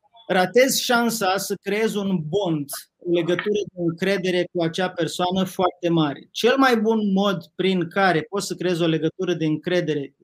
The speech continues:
trainică în timp scurt este fiind în mod autentic interesat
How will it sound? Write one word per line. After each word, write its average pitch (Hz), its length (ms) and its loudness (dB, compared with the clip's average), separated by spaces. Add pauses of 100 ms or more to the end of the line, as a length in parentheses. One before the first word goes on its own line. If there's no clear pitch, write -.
(140)
trainică 185 640 2
în 156 140 -6
timp 175 200 -4
scurt - 440 -4 (1120)
este 196 320 2
fiind 220 380 2
în 220 120 4
mod 214 240 2
autentic 226 760 2
interesat 185 1120 0